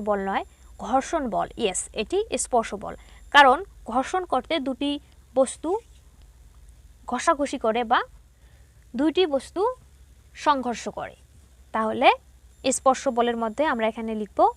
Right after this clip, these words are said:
ঘর্ষণ বল। এরপরে বলে লাথি দেওয়া, বলে যখন লাথি দেই সেখানে কিন্তু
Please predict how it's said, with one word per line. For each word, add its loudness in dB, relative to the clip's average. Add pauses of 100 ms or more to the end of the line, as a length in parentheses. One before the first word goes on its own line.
(520)
ঘর্ষণ -4
বল। -8 (440)
এরপরে 8 (400)
বলে 10
লাথি 2
দেওয়া, -2 (420)
বলে 4
যখন -8 (100)
লাথি 0
দেই 0 (320)
সেখানে -2
কিন্তু -8